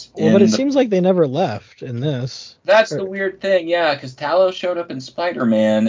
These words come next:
Speaker 2: and the, and his wife showed up in Spider-Man, pr-, pretending to be Maria Hill and Nick Fury.
Speaker 1: Yep.
Speaker 2: And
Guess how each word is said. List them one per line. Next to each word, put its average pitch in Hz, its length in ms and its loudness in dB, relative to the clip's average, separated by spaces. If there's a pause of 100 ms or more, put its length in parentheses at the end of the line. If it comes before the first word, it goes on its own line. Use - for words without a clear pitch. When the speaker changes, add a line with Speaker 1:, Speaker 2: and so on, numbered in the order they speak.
Speaker 2:
and 113 260 0
the, 117 240 0
and 117 160 0
his 107 120 -6
wife 160 240 2
showed 131 180 -2
up 113 100 -6
in 110 80 -12
Spider-Man, 104 640 -4 (440)
pr-, 120 240 -2
pretending 127 500 -2
to 117 60 -2
be 117 120 0
Maria 110 400 0
Hill 110 260 -2
and 104 80 -6
Nick 104 160 -10
Fury. 110 640 -6 (200)
Speaker 1:
Yep. 139 240 -2
Speaker 2:
And 107 500 2